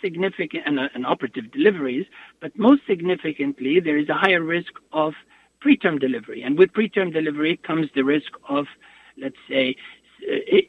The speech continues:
infant mortality is increased even four times, and cerebral palsy, believe it or not, is increased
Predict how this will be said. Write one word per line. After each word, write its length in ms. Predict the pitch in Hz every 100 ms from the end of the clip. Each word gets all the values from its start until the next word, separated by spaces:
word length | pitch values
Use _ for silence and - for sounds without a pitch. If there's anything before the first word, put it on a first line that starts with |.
| 320
infant 260 | 170 - 131
mortality 560 | 127 120 147 147 151
is 140 | 143 135
increased 680 | 135 143 - 139 139 180 - - - - _ _ _
even 300 | 269 117 107 -
four 200 | 147 151
times, 480 | - 135 139 170 180 -
and 160 | 151 -
cerebral 380 | 170 226 285 254
palsy, 340 | - 233 -
believe 240 | 196 190 208
it 60 |
or 100 | 196
not, 220 | 196 220 208
is 120 | 165
increased 360 | 170 - 196